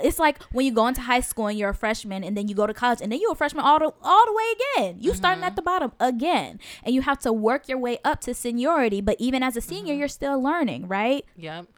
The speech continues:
Speaker 2: Or when you go to a job and you start at an entry-level position,
Speaker 1: Mm-hmm.
Speaker 2: and then you have to work your way up.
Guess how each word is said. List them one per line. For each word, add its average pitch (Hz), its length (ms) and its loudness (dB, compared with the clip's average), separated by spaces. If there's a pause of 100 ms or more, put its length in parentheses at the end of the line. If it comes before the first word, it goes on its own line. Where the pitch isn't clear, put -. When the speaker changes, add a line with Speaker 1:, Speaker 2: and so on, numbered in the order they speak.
(160)
Speaker 2:
Or 220 100 -4
when 220 160 -6
you 226 80 -6
go 202 160 -4
to 160 380 -8
a 156 100 -12
job 165 400 -4
and 147 140 -14
you 151 60 -12
start 151 220 -6
at 151 120 -4
an 147 60 -8
entry-level 147 640 -12
position, 156 680 -14
Speaker 1:
Mm-hmm. 202 460 -4
Speaker 2:
and 165 140 -6
then 160 100 -8
you 160 120 -8
have 151 180 -8
to - 100 -14
work 151 300 -8
your 151 120 -10
way 143 240 -10
up. 151 220 -14